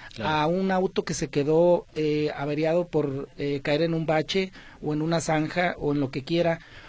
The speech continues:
Speaker 2: O, por ejemplo, a un niño que le cayó un árbol en el parque
Speaker 1: Ujú.
Speaker 2: metropolit-, en el Parque de la Solidaridad o Metropolitano, una ar-, una rama que había sido reportada, le cayó, lo, lo mató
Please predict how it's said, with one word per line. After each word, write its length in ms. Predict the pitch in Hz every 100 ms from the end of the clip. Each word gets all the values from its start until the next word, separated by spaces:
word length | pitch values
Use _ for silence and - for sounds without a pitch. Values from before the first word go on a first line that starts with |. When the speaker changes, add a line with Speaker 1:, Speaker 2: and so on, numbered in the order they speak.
| - -
Speaker 2:
O, 140 | 165
por 140 | 175
ejemplo, 520 | 170 196 196 208 196 -
a 100 | 151
un 120 | 160
niño 320 | 185 190 196
que 100 | 190
le 120 | 160 143
cayó 260 | 147 156
un 120 | 180
árbol 360 | 180 175 170 170
en 120 | 151
el 100 | 143
parque 400 | 131 156 - 185
Speaker 1:
Ujú. 80 | 170
Speaker 2:
metropolit-, 720 | 165 156 143 147 143 - 165
en 120 | 165 156
el 100 | 139
Parque 280 | 165 -
de 100 | 196
la 120 | 170 131
Solidaridad 600 | 147 135 135 131 135 156
o 60 |
Metropolitano, 720 | 165 139 139 131 131 147 170 -
una 220 | 160 160
ar-, 140 | 165 -
una 260 | 175 160 160
rama 300 | 156 156 165
que 100 | 147
había 160 | 139
sido 240 | 131 156 160
reportada, 560 | 151 135 131 151 160
le 140 | 156 135
cayó, 260 | 139 127
lo, 200 | 160 170 -
lo 180 | 143 123
mató 420 | 123 107 160 226